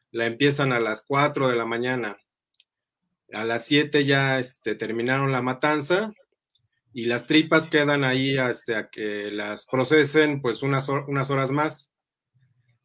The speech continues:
Y la hiel es, se, se descompone muy, muy rápidamente. Entonces, cuando seguramente llega, llega a la fábrica a que se, a que se procese, a que la empiecen a desecar, pues no, esa hiel ya va, este, ya va desnaturalizada, ya,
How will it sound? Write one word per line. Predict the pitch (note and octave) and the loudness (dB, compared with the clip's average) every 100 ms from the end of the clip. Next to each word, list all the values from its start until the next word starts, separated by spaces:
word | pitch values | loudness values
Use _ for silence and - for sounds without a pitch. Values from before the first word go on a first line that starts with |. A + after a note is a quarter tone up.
| _ | _
Y | B2+ C3 | -2 2
la | C3+ | 2
hiel | C#3 F3 F#3 | 6 6 6
es, | F#3 F3 - | 4 0 -4
se, | C#3 | -2
se | B2+ C3+ | -2 -2
descompone | B2 C#3+ C#3 D#3 G3 G#3 | -2 -2 0 2 2 2
muy, | F3+ F#3 | 2 2
muy | F3+ F3+ | 2 0
rápidamente. | E3+ E3+ D#3+ D3 E3 F3 D3+ | 0 0 0 2 0 0 0
Entonces, | C#3 E3 E3+ | -2 -2 -4
cuando | E3 D3 C3 B2 | -2 0 0 0
seguramente | A#2+ C3+ D#3 E3 E3+ E3 E3 | -2 -2 2 2 2 2 0
llega, | D3 D#3 D3+ D3 C3 | 2 2 2 0 0
llega | C#3 C#3+ | -2 0
a | |
la | C3+ A#2+ | -2 -2
fábrica | C#3 C#3 C#3+ B2+ | -2 -2 -2 -4
a | G#2+ | -4
que | G#2 F#2+ | -6 -10
se, | - F#2+ F#2 F2 E2+ G#2 | -8 -6 -6 -10 -14 -16
a | |
que | - G#2 | -12 -10
se | A2 | -10
procese, | - A2+ C#3 C#3+ E3+ | -8 -4 -2 -2 0
a | D#3 | -2
que | C#3+ G2+ | -4 -8
la | G2+ G2+ | -8 -12
empiecen | G#2 C3+ D3 C#3+ | -4 -2 0 0
a | |
desecar, | A2 G#2+ A2 - C#3 G3 - _ _ _ - | -2 -4 -8 -4 -2 -2 -6 _ _ _ -6
pues | B2 | -2
no, | C#3 D#3 | 2 4
esa | C#3+ C#3+ | 4 2
hiel | C#3 C3+ C#3 | 2 2 0
ya | C3+ B2+ | 0 -2
va, | B2 A#2+ A2+ | 0 -2 -2
este, | - - - F2 E2+ - _ _ _ | -6 -16 -10 -10 -10 -16 _ _ _
ya | A#2+ | -2
va | C3 C#3+ | 0 2
desnaturalizada, | C#3 B2+ A2+ A2 G#2 G2+ C#3 C#3 A#2 G#2+ | 2 0 -2 -2 -2 -4 -2 0 0 -2
ya, | A2+ A#2 | -4 -6